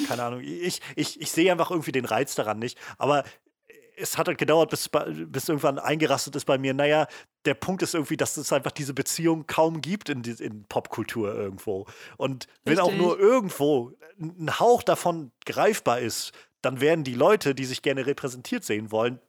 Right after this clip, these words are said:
Speaker 1: da rangehen und sagen, „Ja, dann machen wir's halt selbst, weil sonst macht's keiner.“ Also ja,
Speaker 2: Ja.
Speaker 1: machen wir jetzt irgendwie daraus uns, äh, irgendwelche Geraskia-Chips oder, äh, was weiß ich, ähm,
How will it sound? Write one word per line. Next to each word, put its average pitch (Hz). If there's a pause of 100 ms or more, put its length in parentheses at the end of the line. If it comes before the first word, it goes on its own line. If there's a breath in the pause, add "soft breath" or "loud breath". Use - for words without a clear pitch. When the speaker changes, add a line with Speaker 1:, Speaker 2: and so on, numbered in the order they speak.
Speaker 1:
da 117
rangehen 135
und 123
sagen, 131
„Ja, 131
dann 135
machen 143
wir's 147
halt 147
selbst, 165
weil 120
sonst 143
macht's -
keiner.“ 95 (440 loud breath)
Also 123
ja, 151
Speaker 2:
Ja. -
Speaker 1:
machen 143
wir 139
jetzt 120
irgendwie 131
daraus -
uns, 127
äh, 151 (260)
irgendwelche 123
Geraskia-Chips 143
oder, 117 (460 loud breath)
äh, 127 (280)
was 120
weiß 127
ich, -
ähm, 110